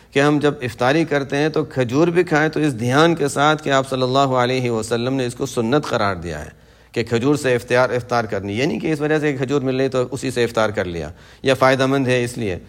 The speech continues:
نہیں، سنت ہے اور آپ صلی اللہ علیہ وسلم نے اس کی ترغیب دی ہے۔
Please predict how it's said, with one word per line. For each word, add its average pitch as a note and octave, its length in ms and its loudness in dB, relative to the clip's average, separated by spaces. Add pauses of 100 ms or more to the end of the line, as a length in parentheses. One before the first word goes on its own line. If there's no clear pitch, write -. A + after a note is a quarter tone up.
(160)
نہیں، C#3+ 280 4
سنت C3 520 -2
ہے A#2+ 100 0
اور B2 180 2
آپ A2 160 -2
صلی A2 120 -2
اللہ A2 160 -2
علیہ A2 500 0
وسلم A2 420 -4
نے G#2+ 80 -4
اس G2+ 100 -8
کی A#2+ 100 -10
ترغیب G2+ 500 -4
دی E2 140 -10
ہے۔ E2+ 100 -16